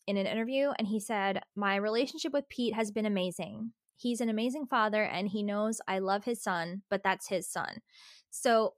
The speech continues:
I feel like it can go all different ways, this kind of situation, and it seems like they definitely have it figured out.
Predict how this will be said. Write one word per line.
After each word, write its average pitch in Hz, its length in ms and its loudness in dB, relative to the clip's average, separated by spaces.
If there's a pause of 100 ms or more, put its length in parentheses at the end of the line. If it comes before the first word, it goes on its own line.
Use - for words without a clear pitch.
(140)
I 381 100 4
feel 311 160 2
like 339 160 2
it 349 80 -2
can 294 160 -2
go 269 140 4
all 202 220 6
different 202 320 -4
ways, 170 480 2
this 208 160 -2
kind 190 220 -4
of 202 60 -4
situation, 202 680 -4
and 190 180 -4
it 202 140 -10
seems 214 260 -6
like 220 180 -6
they 190 420 -2 (140)
definitely 220 480 -2
have 196 420 0 (100)
it 196 120 -4
figured 196 380 -4
out. 220 360 4